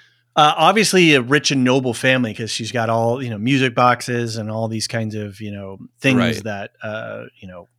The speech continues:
Speaker 1: m-, a lo-, a lar-, many folks wouldn't have access to.
Speaker 2: Right. She certainly grew up in a privileged
Speaker 1: Yeah.
Speaker 2: situation.
Speaker 1: So, and for wanting to keep a low <laughs> profile, she's not doing a good job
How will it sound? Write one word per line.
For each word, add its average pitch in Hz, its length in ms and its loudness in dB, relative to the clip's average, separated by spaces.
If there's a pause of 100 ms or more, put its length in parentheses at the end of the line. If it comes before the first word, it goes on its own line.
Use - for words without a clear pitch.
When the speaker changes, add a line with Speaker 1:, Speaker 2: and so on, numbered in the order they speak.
(180)
Speaker 1:
m-, 117 80 -10 (240)
a 110 80 -12
lo-, 123 280 -2
a - 20 0
lar-, 127 320 4
many 143 260 4
folks 110 320 -4
wouldn't 113 240 -6
have 107 160 -6
access 110 420 -12
to. - 240 -18 (440)
Speaker 2:
Right. 90 280 -6 (240)
She - 220 -8
certainly 107 420 -2
grew 95 240 -2
up 90 120 -4
in 87 60 -8
a 87 40 -8
privileged 85 680 -10 (520)
Speaker 1:
Yeah. 120 140 -4
Speaker 2:
situation. 85 680 -6 (920)
Speaker 1:
So, 117 460 -6 (420)
and 147 120 -2
for 170 120 6
wanting 190 220 4
to 165 100 -6
keep 185 200 -2
a 156 40 2
low 143 260 6
<laughs> - 0 -
profile, - 1040 -2
she's - 340 -8
not 160 420 -2
doing 170 260 -2
a 143 60 -2
good 143 240 -4
job 113 480 -8